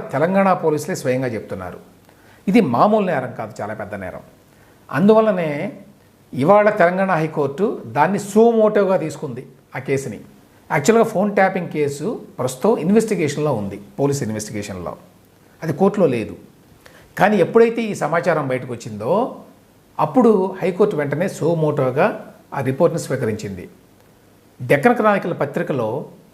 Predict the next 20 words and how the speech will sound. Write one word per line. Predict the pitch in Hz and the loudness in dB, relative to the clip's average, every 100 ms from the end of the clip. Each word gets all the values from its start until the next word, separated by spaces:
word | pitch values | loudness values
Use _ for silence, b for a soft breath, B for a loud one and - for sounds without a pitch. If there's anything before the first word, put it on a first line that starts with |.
| _ _ | _ _
జూన్ | 113 175 196 | 2 4 6
నెల | 190 170 | 4 4
మూడవ | 147 190 180 | 4 6 4
తేదీన | 151 139 117 104 104 - - _ _ _ | 2 0 -4 -6 -10 -18 -20 _ _ _
ఒక | 156 | -12
స్టోరీ | - 208 190 | 2 4 4
వచ్చింది | 156 139 127 113 | 2 0 -4 -4
దీనికి | 110 107 117 | -6 -6 -6
సంబంధించి, | 113 117 107 - - | -4 -4 -4 -8 -4
ఈ | 143 | 0
విధంగా | 135 143 151 214 - - - - | 2 2 2 0 -2 -14 -20 -4
హైకోర్టు | 135 147 196 - | -2 2 2 2
జడ్జి | 156 139 | -2 0
గారి | 143 139 | 0 0
ఫోన్ను | - 123 | -2 -4
కూడా | 123 127 | -2 -2
ట్యాప్ | 113 107 - | -2 -4 -6
చేశారు | 104 113 98 | -8 -6 -8
అని. | 92 90 - - _ b b b - 104 | -10 -12 -16 -20 _ b b b -12 2
దాన్ని | 139 226 254 214 | 4 4 2 2